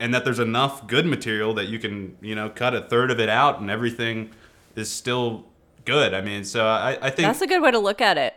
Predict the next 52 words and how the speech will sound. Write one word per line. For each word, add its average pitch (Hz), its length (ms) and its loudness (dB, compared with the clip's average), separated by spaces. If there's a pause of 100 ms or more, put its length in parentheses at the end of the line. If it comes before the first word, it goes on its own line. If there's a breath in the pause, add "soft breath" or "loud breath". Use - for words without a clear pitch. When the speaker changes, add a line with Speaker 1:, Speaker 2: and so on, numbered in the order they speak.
(120)
Speaker 2:
to, 190 280 2
that 190 200 4
you 196 80 -4
have 214 280 4
enough 196 280 0
to - 100 -8
work 175 240 4
with 165 180 0
rather 165 300 4
than 170 160 -2
like, 156 240 2
"Oh, 233 120 10
I'm 220 100 8
having 202 300 4
to 190 60 2
cut - 300 2
all 175 220 6
of 156 100 -6
this 160 200 -6
out." 117 220 -2
Speaker 1:
The 120 60 -10
cutting 220 340 6
things 202 220 6
down 165 400 8
is 127 420 0 (180)
not 131 300 6
a 127 40 6
problem, 104 540 4
but, 98 160 -2
like, 107 240 2
I 120 60 2
mean, 120 160 2
especially 135 340 0
if 117 60 -6
you 113 60 -6
shot 123 280 4
a 113 60 2
movie, 110 540 0 (140 loud breath)
if 110 120 0
it's 120 160 -4
like, 117 380 0
"Oh, 147 200 2
we 139 120 0
only 147 220 2
have 131 240 0
seventy 139 540 -2
minutes 123 440 -2
here 101 400 -4 (260 loud breath)
and 110 180 -4
we 123 100 2
<laughs> 127 200 0
need, 139 340 0